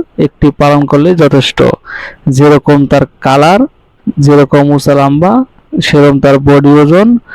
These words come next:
এক কথায় ওয়ান্ডারফুল। তো বন্ধুরা, এখন আমরা সে গরু সম্পর্কে একটু ভালোভাবে জেনে নেই।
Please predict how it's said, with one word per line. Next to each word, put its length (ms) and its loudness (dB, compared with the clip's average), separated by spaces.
এক 200 -4
কথায় 380 0
ওয়ান্ডারফুল। 800 0
তো 140 0
বন্ধুরা, 520 2
এখন 380 0
আমরা 420 2
সে 360 -2
গরু 300 2
সম্পর্কে 600 0
একটু 280 -2
ভালোভাবে 600 2
জেনে 320 0
নেই। 300 0